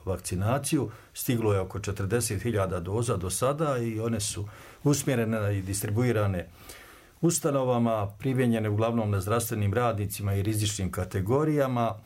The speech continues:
ali sada kao da je nastalo neko zatišje. Doduše, evo, upravo smo dobili informaciju da je na sarajevski aerodrom,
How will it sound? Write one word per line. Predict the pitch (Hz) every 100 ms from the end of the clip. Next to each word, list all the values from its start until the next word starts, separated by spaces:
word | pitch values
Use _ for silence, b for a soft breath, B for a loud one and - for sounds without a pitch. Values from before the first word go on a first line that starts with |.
| B B B B -
ali | 120 131
sada | 110 143 165 160
kao | - 190
da | 170
je | 156
nastalo | 156 160 160 139
neko | 139 135
zatišje. | 113 98 87 - 92 101
Doduše, | 101 113 123 143 143 123 113
evo, | 123 120
upravo | 123 120 101 98
smo | - 101 90
dobili | 101 107 101 98 92 -
informaciju | 104 101 104 101 104 117 113 120 104
da | 101
je | 101
na | 98
sarajevski | - 110 110 98 - 104 95 -
aerodrom, | 113 110 104 101 101 92